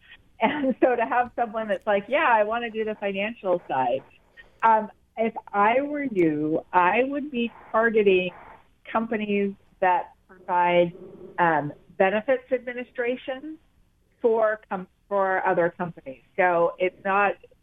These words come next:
technically an H R role, but you're in an H R function where you are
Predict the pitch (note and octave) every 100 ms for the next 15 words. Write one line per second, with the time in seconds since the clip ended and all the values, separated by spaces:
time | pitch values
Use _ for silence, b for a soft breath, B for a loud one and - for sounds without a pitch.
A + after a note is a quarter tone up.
0 | _ _ _ C#4 - A3 - G#3+ G3+ F#3+
1 | - F3+ - G3+ G3+ G#3+ A3 A#3+ B3+ C4+
2 | A#3 F#3+ F3+ F3 F3+ F#3+ F#3 F3+ F3+ F#3+
3 | F3 F3 G3 G3+ - B3 C4+ _ b b
4 | _ - G3 F#3+ F#3+ G3 F#3+ - F#3 F3+
5 | F3+ F3+ F3